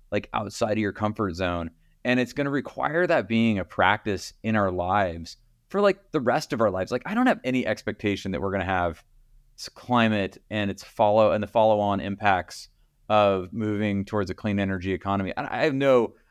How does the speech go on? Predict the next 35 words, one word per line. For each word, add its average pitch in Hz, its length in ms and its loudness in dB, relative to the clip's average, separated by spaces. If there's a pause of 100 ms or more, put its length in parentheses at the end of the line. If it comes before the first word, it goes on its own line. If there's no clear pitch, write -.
I 139 80 2
have 139 120 0
no, 135 520 2
uh, 98 640 2 (760)
um, 92 600 -2 (760)
misconceptions 117 840 0
about 98 200 2
the 90 60 -8
fact 95 280 2
that, 98 60 0
like, 95 180 0
I'll 117 80 -2
probably 156 240 4
be 101 60 -2
working 101 260 -2
on 95 100 0
this 87 140 -6
for, 95 120 -4
like, 87 140 -2
the 92 100 -4
rest - 420 -8
of 85 60 -14
my 85 120 -4
life. - 480 -8 (280)
It's 117 100 -6
not 143 140 8
something 143 200 2
we're 117 100 2
gonna, 104 100 4
like, 87 160 -2
solve 82 640 -2 (380)
in, 98 140 -2
like, 87 340 -4 (420)
you 107 100 -2
know, 82 220 -2